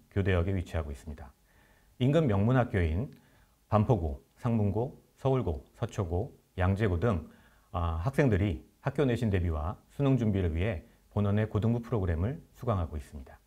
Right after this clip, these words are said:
고등부 프로그램의 특징에 대해서 간략히 말씀드리겠습니다. 강남 종로학원 교대관 고등부에서는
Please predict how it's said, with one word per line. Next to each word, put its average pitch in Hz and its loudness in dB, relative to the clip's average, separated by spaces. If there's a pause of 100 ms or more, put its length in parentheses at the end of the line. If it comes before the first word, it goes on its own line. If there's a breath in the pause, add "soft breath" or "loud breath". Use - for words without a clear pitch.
(1600 soft breath)
고등부 156 0
프로그램의 160 2
특징에 139 0
대해서 87 -2
간략히 92 0
말씀드리겠습니다. 78 -4 (680 soft breath)
강남 139 2
종로학원 127 2
교대관 117 0
고등부에서는 95 0